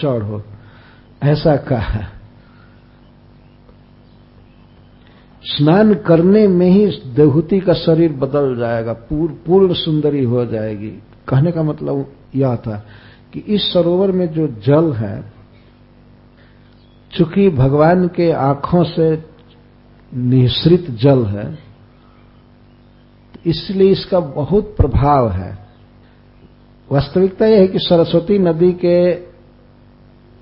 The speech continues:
हृद में एक बार तपस्या कर रहे थे वहां पर करदम जी, तो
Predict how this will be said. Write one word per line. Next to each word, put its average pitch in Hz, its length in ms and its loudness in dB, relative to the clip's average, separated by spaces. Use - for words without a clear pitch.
हृद 143 480 4
में 110 300 -2
एक 127 140 -10
बार 143 80 -4
तपस्या 151 640 -4
कर 160 200 -4
रहे 143 140 -2
थे 147 120 -6
वहां 143 220 2
पर 120 340 -8
करदम 131 420 -2
जी, 110 280 -10
तो 151 180 -16